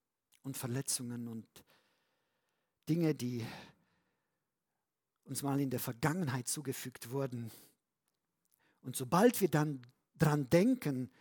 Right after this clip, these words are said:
da kommen schon Bitterkeit und Zorn und Wut hoch. Und andere wiederum, die haben Probleme mit, mit Leumund. Sie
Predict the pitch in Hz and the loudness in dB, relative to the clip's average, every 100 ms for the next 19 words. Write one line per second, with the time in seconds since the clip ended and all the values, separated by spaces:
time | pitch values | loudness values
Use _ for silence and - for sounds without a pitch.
0 | _ _ _ - 131 160 165 156 143 120 | _ _ _ -10 -4 0 0 0 -4 -2
1 | 170 147 - - 117 117 - - 123 - | -2 -2 -2 -4 -4 -6 -8 -10 -8 -4
2 | - 143 139 123 117 110 135 - - 127 | -4 -4 -4 -6 -8 -10 -12 -12 -12 -12
3 | 110 - - - _ _ _ _ _ _ | -12 -16 -18 -20 _ _ _ _ _ _
4 | _ _ _ _ _ _ _ _ _ _ | _ _ _ _ _ _ _ _ _ _
5 | _ _ _ - 131 165 185 165 175 165 | _ _ _ -6 0 2 4 2 2 2
6 | 160 175 156 147 165 147 143 135 156 180 | 2 0 0 2 0 -2 -2 0 2 2
7 | 165 147 - - 147 - 135 147 175 196 | 0 -2 -4 -8 -8 0 2 2 0 0
8 | 160 131 139 | -2 -4 -6